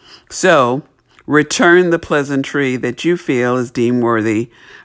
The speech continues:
um, for this conversation. Okay? Uh, do not accept really, and some of you might, I, I think if you're meeting someone for the first time and someone says to you,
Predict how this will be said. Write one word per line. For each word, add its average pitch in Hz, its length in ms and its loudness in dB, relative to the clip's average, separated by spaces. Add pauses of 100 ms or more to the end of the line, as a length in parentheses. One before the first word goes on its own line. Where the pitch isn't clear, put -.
(120)
um, 120 320 2
for - 140 -6
this 120 220 -6
conversation. 107 800 -6 (500)
Okay? 185 420 0 (720)
Uh, 143 200 4
do 208 280 2
not 269 300 2 (120)
accept 151 540 -2
really, 139 560 0
and 127 320 -2
some 131 220 0
of 156 100 -2
you 202 160 0
might, 131 500 0 (760)
I, 156 260 4
I 165 180 2
think 170 300 -2 (120)
if 127 180 -10
you're 139 100 2
meeting 165 340 4
someone 151 520 -2
for 139 180 -4
the 123 120 -6
first 131 440 -4
time 131 340 2
and 123 160 -2
someone 147 420 0
says 131 360 -4
to 160 120 -6
you, 127 280 -2